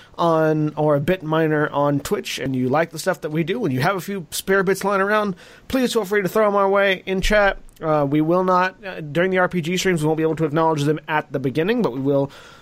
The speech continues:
uh, try to keep a note and, and, and say something towards the end, or we'll, at the very least, we'll acknowledge you in chat because several of us are, have the chat up at the same time. Um, but yeah, uh, there is a minimum bit donation limit of a hundred, of a hundred bits just to keep,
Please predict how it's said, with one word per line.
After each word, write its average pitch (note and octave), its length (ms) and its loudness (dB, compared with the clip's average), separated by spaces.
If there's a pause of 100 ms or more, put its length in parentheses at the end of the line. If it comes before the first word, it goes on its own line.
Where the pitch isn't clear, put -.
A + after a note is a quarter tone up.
(120)
uh, C#3+ 140 0
try D3 160 -2
to B2+ 80 0
keep - 160 -4
a - 40 -8
note B2+ 360 -2
and, A#2 340 -6
and, A#2 340 -4
and A#2+ 200 -4
say B2+ 140 -2
something A#2+ 380 -6
towards B2 240 -4
the C#3 140 0
end, D3 160 -2
or F#3 160 2
we'll, D#3 320 2
at D#3 80 -8
the D#3+ 60 -4
very E3+ 180 2
least, D3+ 140 0
we'll C#3+ 100 0
acknowledge C#3 400 0
you C3+ 100 0
in C#3 200 0
chat C3 360 -2
because C3+ 160 -6
several B2+ 260 -2
of B2 40 0
us B2 160 -2
are, A#2 240 -2
have C3 200 -4
the C3 60 -8
chat B2+ 220 -2
up A#2+ 100 -4
at - 60 -20
the - 60 -16
same A#2+ 160 -6
time. A2+ 300 -6 (1500)
Um, D#3 500 2 (400)
but G3+ 120 2
yeah, C4 160 0 (140)
uh, F3 220 0
there E3+ 240 0
is G3+ 120 2
a F#3+ 80 2
minimum G#3 420 0
bit G#3+ 240 -2 (140)
donation G#3+ 420 -2
limit G#3+ 160 0
of F#3 80 0
a F3+ 40 0
hundred, G3+ 360 0
of F3+ 100 -2
a D#3 60 0
hundred F#3 240 0
bits A3+ 220 -2
just F3+ 260 -6
to E3 80 -8
keep, F3 280 -2